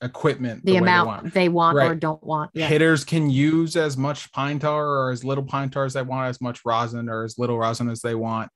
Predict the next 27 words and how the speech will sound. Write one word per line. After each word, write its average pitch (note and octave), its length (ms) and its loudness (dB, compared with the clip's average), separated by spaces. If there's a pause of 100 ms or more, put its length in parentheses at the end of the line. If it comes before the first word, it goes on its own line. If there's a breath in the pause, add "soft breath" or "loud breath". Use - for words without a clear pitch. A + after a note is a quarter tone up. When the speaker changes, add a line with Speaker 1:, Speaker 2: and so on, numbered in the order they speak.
(460 soft breath)
Speaker 1:
And, A2 420 -4
you A2 80 -4
know, G#2+ 120 -4
they G2+ 100 -6
have G#2 180 -6
batting C#3 360 4
gloves. B2+ 440 2
They A#2+ 140 -4
have A#2 220 -6
all D3+ 160 4
this D3+ 160 0
stuff B2+ 220 0
at A2+ 140 -6
their C3 180 0
disposal. A2+ 600 -6 (300 soft breath)
Pitchers G3 380 2
should C#3 180 -2
too. B2+ 240 0 (200 loud breath)
If C#3 120 0
you G3+ 100 4
want A3+ 200 4
to F3+ 80 2
ban C#3 380 2
spider C#3 360 2
tack, C3+ 320 -4
that's A#2+ 280 -8
fine. A#2+ 460 -2